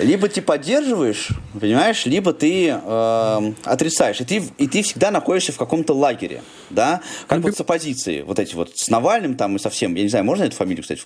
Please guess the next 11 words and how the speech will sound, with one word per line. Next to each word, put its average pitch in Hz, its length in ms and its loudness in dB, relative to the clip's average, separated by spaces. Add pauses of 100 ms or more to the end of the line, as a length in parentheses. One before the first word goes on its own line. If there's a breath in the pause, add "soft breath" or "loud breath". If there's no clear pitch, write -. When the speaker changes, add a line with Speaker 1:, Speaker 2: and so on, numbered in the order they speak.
Speaker 1:
в 78 80 -12
эфире 80 200 -4
произносить? - 440 -8 (560 loud breath)
А, 98 380 -2
и - 40 -4
со - 40 -10
Speaker 2:
Понятно, 247 240 2
Speaker 1:
всеми 135 140 -4
Speaker 2:
какая, 107 120 -4
Speaker 1:
прочими, 113 400 0
Speaker 2:
да. 104 140 -4